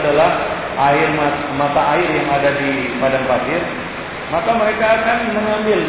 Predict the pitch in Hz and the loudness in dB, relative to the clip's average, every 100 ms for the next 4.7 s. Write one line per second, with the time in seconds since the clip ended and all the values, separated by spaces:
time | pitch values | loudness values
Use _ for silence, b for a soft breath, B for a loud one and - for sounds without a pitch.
0 | 180 196 202 214 220 202 190 180 180 - | -2 -2 -2 -2 -4 -4 0 0 2 0
1 | 160 135 101 82 - - - 156 170 170 | -2 -2 -4 -6 -8 -8 -4 0 2 4
2 | 196 226 220 220 196 196 196 196 185 170 | 4 6 4 4 4 4 4 2 0 -2
3 | 170 170 175 170 160 156 185 180 170 185 | -2 -2 2 4 2 0 -2 -2 -2 0
4 | 190 - 139 156 160 156 | 0 -2 -4 0 2 2